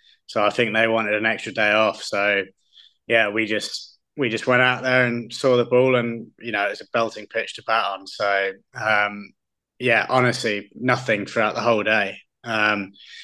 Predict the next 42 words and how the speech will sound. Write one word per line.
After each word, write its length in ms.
and 140
throughout 220
the 60
whole 200
series, 360
we 80
didn't 220
really, 320
you 100
know, 120
if 100
we 80
were 120
batting 560
or, 360
you 200
know, 180
not 180
a 40
lot 160
was 180
said. 240
If 140
we 60
were 100
bowling, 340
there 80
might 180
be 80
a 40
few 160
discussions 520
about 200
how 160
we 80
go 160
about 280
it. 140
Um, 460
but 140
in 120
general, 580